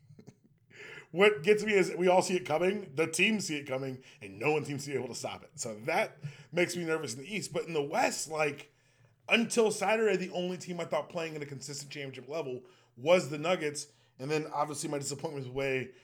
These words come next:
they played and kind of finished out things in Phoenix on Sunday brings me back to the Lakers. 'Cause if they can close things out tonight, they can get it to three one,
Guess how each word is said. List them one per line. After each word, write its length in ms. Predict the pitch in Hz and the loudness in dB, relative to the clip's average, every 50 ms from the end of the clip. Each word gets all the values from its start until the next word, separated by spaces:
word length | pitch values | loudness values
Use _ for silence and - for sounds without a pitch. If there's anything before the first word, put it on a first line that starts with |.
| _ _ - | _ _ -8
they 140 | 131 131 | -8 -8
played 580 | - - - - - 165 156 156 151 147 151 139 | -8 -10 -10 -4 0 0 2 2 2 0 0 -2
and 160 | 135 123 120 | -4 -6 -6
kind 160 | 135 143 135 | -6 -6 -6
of 80 | 127 - | -6 -8
finished 280 | - 147 143 135 - 151 | -8 -8 -8 -6 -4 -4
out 160 | 131 127 - | -4 -4 -6
things 400 | 139 127 127 123 120 113 - - _ _ _ _ _ _ - | -8 -8 -8 -8 -8 -10 -12 -16 _ _ _ _ _ _ -10
in 160 | 139 135 131 | -8 -8 -8
Phoenix 460 | 113 - 170 160 147 139 127 - - - - | -4 -2 -2 -2 -2 -2 -4 -6 -8 -8 -4
on 360 | 135 135 127 120 120 117 113 | -2 0 0 0 -2 -4 -4
Sunday 640 | - - 190 226 226 185 147 131 123 120 120 110 - - _ _ _ _ _ _ _ _ _ _ _ _ _ | 0 2 2 4 4 4 4 4 4 2 -2 -4 -8 -12 _ _ _ _ _ _ _ _ _ _ _ _ _
brings 220 | - 160 156 147 | -6 -4 -4 -2
me 60 | 175 160 | 0 2
back 180 | 160 147 131 - | 2 0 0 -2
to 80 | - | -10
the 80 | 156 175 | -10 -8
Lakers. 540 | 180 202 254 - - - - - - - - _ _ _ _ _ _ _ _ _ _ - - - - | -8 -8 -8 -10 -14 -18 -18 -20 -20 -20 -20 _ _ _ _ _ _ _ _ _ _ -20 -20 -14 -8
'Cause 140 | 143 147 | -6 -6
if 100 | 156 143 | -4 0
they 120 | 170 202 220 | 0 2 2
can 120 | 254 240 | 0 0
close 240 | - - 214 220 214 | 0 4 4 4 4
things 200 | 214 214 190 190 | 2 0 0 2
out 120 | 196 180 | 2 0
tonight, 320 | - 170 180 202 202 165 151 | 0 -2 0 0 0 0 0
they 80 | 170 | 0
can 180 | 185 180 147 113 | 0 0 -2 -4
get 200 | 107 160 208 247 | 0 2 2 2
it 120 | 262 185 | 2 0
to 100 | 147 151 | -6 -8
three 260 | 139 143 143 165 151 131 | -8 -8 -8 -8 -8 -6
one, 480 | 120 143 - 269 233 156 131 120 117 | -4 -2 0 0 0 0 -2 -6 -10